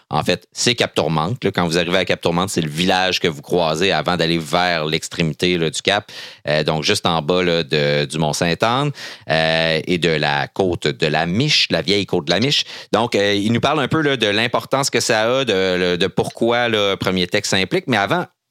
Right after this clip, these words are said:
faisons un petit tour, là, vite, vite. J'ai comme, je veux juste vous poser la question, là, euh,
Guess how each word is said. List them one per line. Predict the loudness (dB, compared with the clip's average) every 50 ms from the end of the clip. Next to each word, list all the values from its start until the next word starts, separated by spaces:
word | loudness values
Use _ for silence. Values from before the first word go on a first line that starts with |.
| _ _ _ _ _ _ -2
faisons | 0 0 2 2 0
un | 0
petit | -2 -4 -2 0
tour, | 0 2 2
là, | 2 0 0
vite, | 0 0 0 0 0
vite. | 0 -2 -2 0 0 0
J'ai | 0 0 0
comme, | 0 0 0 -2 -4 -6 -12 -18 -14 -4
je | -2 0
veux | 0
juste | 2 0 0 -2
vous | -2
poser | -2 0 0 2 2 2
la | 0 0 0
question, | 0 -2 -2 -2 -2 -2 0 0 2 2 2
là, | 2 2
euh, | 2 2 2 2 2 2 2 0 -2